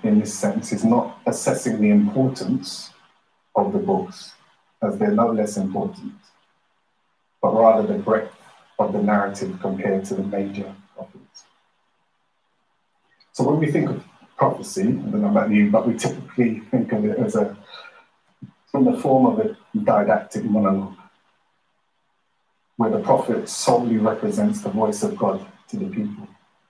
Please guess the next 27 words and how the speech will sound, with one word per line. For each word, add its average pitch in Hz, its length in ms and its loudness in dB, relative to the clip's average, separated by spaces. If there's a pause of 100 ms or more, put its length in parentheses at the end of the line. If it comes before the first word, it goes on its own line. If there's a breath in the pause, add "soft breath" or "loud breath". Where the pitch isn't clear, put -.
(1500)
In 113 60 4
the 113 120 2
case 147 260 2
of 120 100 0
Malachi, 113 520 4
we 104 60 2
see 120 220 2
a 113 60 2
more 113 240 4
prosaic 110 640 -2
approach - 640 -8 (1200)
that - 120 0
depicts - 400 -2
a 117 100 0
conversation 123 840 2
where 101 140 2
God 107 220 0
is - 160 -2
speaking 202 600 0
for 107 140 -2
himself, - 480 -4 (1200)
but - 80 4
also 127 440 2
interprets 104 840 -4 (120)
the - 60 -4
audience's 104 680 0
response. - 640 -12